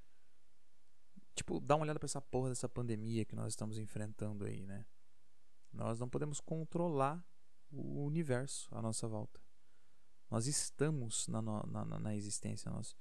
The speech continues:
estamos na existência, mas nós não somos a existência. As coisas que estão à nossa volta influenciam o que nós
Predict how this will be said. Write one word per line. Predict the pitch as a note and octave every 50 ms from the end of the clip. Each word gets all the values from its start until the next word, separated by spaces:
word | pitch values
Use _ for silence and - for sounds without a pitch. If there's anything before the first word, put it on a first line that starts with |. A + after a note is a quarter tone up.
| - - - - - - -
estamos | A2+ A2+ - - - - C#3 D#3 D3+ B2+ A2
na | G#2+ G#2+
existência, | G#2 G2+ G2 G2 - - - G#2 - A2
mas | A2 A2+ A2+
nós | - - A2+ A#2+
não | A#2+ B2+ C#3
somos | C#3 - - - - C#3+ D3+ C#3+ C3 F#2 - - - - - - - - - - - - - - - - - -
a | - D#3 A2 G#2+ - - G#2+
existência. | G#2+ G#2+ G#2 G#2 - - A2 A2 G#2 - - - - - - - - - - - - - D3+ E3 F3 - - -
As | - F#2+ F#2 - -
coisas | - - A#2+ A#2 A2+ G#2 A2 -
que | - -
estão | - - - A#2 A2+
à | A2+
nossa | A2+ A2 G#2+ - A#2 G#2
volta | G#2 G#2+ G#2+ A#2 B2+ - - C#3 C#3 - - - - - - - - - -
influenciam | G#2+ G#2 - - G#2 G#2 G2+ F#2+ - - A#2+ A#2+ A#2+ A#2 A2+
o |
que | G#2 - G#2+
nós | G#2+ G#2 G#2 G2+ G2+ G#2 - - -